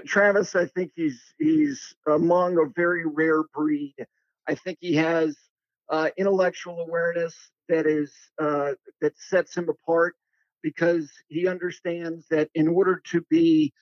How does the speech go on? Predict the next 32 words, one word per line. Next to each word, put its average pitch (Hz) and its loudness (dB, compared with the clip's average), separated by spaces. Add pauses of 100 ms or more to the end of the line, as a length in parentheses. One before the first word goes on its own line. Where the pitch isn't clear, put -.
(240)
memorable, 165 2
and 151 2
I 190 2
mean 202 -2
in 160 -2
terms 160 -4
of 147 0
the 127 -12 (100)
breadth 170 0
of 160 -2
a 151 0
career, 151 -4 (460)
uh, 151 0
you 156 2
have 170 0
to 156 2
achieve 160 -6 (100)
certain - -8 (120)
things. 147 -4
And 139 -12
he 165 2
has 156 4
made 170 4
it, 170 0 (400)
uh, 156 0
his, 147 0 (160)
his 165 -4
responsibility 202 -2
almost 147 0 (460)
to 165 -4
go 190 2
about 170 0